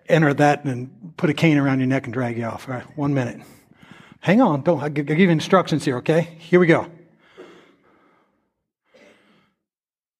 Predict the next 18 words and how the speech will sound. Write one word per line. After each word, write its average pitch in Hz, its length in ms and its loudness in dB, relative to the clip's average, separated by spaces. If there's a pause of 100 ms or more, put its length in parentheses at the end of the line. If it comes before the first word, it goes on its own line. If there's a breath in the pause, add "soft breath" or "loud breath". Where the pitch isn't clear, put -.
(520)
Paul 190 200 2
says 143 200 0
in 143 60 -2
verse 143 160 -4
thirteen, 147 380 -4
"Though 151 120 0
formerly 170 680 4
I 147 100 0
was 160 160 2
a 151 60 2
blasphemer, 151 760 0 (760 soft breath)
persecutor, 165 680 0
insolent 190 500 2 (400 soft breath)
opponent, 156 540 0 (4000 loud breath)
but 131 160 -10
I 127 140 -4
received 120 480 -8
mercy 113 520 -14